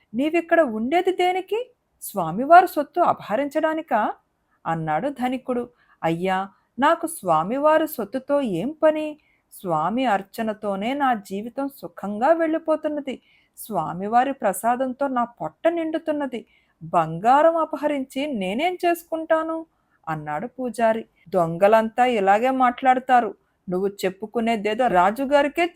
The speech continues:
చెప్పుకో. నేనిప్పుడే వెళ్ళి నీ మీద ఫిర్యాదు చేస్తున్నాను" అంటూ ధనికుడు వెళ్ళిపోయి పూజారి బంగారు మామిడి పండును కాజేశాడని రాజుగారి దగ్గర ఫిర్యాదు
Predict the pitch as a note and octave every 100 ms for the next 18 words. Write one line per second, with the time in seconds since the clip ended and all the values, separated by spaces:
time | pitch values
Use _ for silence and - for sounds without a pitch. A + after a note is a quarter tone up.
0 | D4+ C#4+ D4 C#4+ F#3+ - _ _ E3+ F3
1 | F3 F3+ A#3 B3 B3 A3 A#3 A3+ G#3 G3+
2 | A3+ B3+ - A3 C4+ D4+ D#4 D4 B3+ -
3 | A#3+ A3 F3+ E3 - _ _ D3+ D#3 D#3
4 | A3 A#3 F3 E3+ F3 F#3+ F3+ D#3 D#3+ -
5 | F3+ G3+ E4+ - _ _ - D4+ F4 F4+
6 | D#4+ A#3 C4 - _ E3 E3 D#3 E3 B3+
7 | D#4+ D4+ F3+ E3 A#3 D#4+ E4 C#4+ A#3 G3
8 | F3 G#3+ - _ _ - E3 F#3+ E4+ F4
9 | - A#3 F#3 E3+ E3 D#3+ _ _ _ D#3
10 | D3+ F3 D4 C#4 D#4 D4+ A#3+ G3+ F3 A3+
11 | - - E3+ E3 A3+ C#4